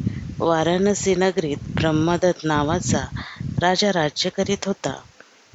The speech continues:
त्यावेळी बोधिसत्व घोरपडीच्या कुळात जन्माला आला.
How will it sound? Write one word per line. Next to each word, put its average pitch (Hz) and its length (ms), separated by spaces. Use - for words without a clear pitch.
त्यावेळी 139 480
बोधिसत्व 139 920
घोरपडीच्या 196 840
कुळात 185 380
जन्माला 143 560
आला. 175 340